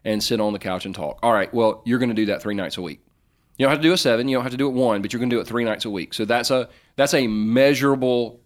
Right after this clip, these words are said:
goal. Um, th-, things like that, where you put a measurable goal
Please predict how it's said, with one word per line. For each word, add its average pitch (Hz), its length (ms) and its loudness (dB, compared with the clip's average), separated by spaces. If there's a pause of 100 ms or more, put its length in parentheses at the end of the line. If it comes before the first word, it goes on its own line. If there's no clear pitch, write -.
(200)
goal. 98 480 2 (360)
Um, 104 500 0
th-, 160 140 -6
things 240 340 2
like 156 220 2
that, 120 340 2
where 120 100 -2
you 117 140 -2
put 135 420 -2
a 117 80 -4
measurable 120 600 0
goal 104 500 0